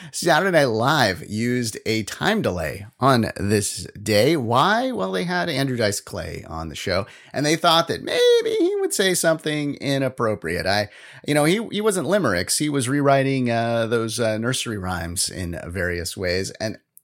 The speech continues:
<laughs> what I used to do, uh, was when I would read the nursery rhymes to my kids, I would read it in Andrew Dice Clay voice. They had no idea why. And I would read, of course, the clean versions right out of the book there, but, uh, it was just fun for me.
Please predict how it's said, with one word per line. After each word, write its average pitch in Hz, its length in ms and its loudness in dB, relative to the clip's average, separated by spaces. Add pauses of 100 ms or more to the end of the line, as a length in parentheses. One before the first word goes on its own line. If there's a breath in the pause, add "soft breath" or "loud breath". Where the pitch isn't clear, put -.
(120)
<laughs> - 400 -8
what 156 180 0
I - 60 4
used - 320 0
to 135 80 -4
do, 131 420 4 (480 loud breath)
uh, 82 220 -2
was 139 160 0
when 165 80 0
I 160 60 4
would 147 160 0
read 170 240 -2
the 90 100 -8
nursery 85 340 -6
rhymes 85 320 -6
to 98 80 -10
my 87 120 -6
kids, 160 320 0 (360 loud breath)
I 120 100 2
would 113 100 2
read 113 160 4
it 101 120 -2
in 98 140 -2
Andrew 87 220 -4
Dice 78 200 -6
Clay 87 220 -4
voice. 82 220 -4
They - 100 -2
had 139 100 0
no 95 120 -4
idea 85 180 -6
why. 85 400 -6
And 143 120 2
I 175 100 4
would 185 120 0
read, 175 180 4
of 151 80 -2
course, 151 200 2
the 185 100 -4
clean 123 600 0
versions 120 360 -2
right 104 140 -2
out 98 100 -8
of - 60 -10
the - 80 -8
book - 280 -10
there, 110 220 -6
but, 117 260 -10
uh, 143 180 -8
it 180 40 -10
was 190 120 -8
just - 160 -8
fun 190 160 -4
for 185 120 -8
me. 139 200 -8